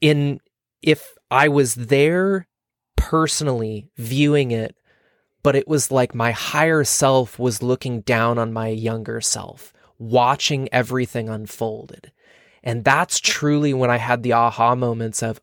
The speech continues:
"Oh, okay, so that's why I react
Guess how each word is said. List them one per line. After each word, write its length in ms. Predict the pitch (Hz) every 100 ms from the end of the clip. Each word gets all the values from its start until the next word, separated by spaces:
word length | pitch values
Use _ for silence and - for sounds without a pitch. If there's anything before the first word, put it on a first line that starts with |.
| -
"Oh, 460 | 131 160 113 107 - _ _ _ _ -
okay, 320 | 135 - 131
so 220 | 123 139 117
that's 420 | 120 135 170 -
why 200 | 135 135
I 120 | 120
react 600 | 120 120 117 110 113 -